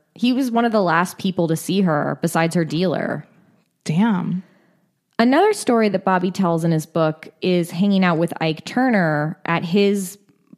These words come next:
Speaker 1: Bollock Studios in Inglewood. Now, Ike, like Bobby,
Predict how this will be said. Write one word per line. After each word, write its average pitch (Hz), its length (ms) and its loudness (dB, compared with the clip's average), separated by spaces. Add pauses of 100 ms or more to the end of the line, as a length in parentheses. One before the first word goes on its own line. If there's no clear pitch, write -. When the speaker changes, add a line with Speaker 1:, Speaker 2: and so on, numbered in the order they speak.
Speaker 1:
Bollock 170 320 2
Studios 156 1000 -2
in 165 160 -2
Inglewood. 175 800 0 (800)
Now, 180 300 0
Ike, 254 460 0
like 185 320 0
Bobby, 185 580 0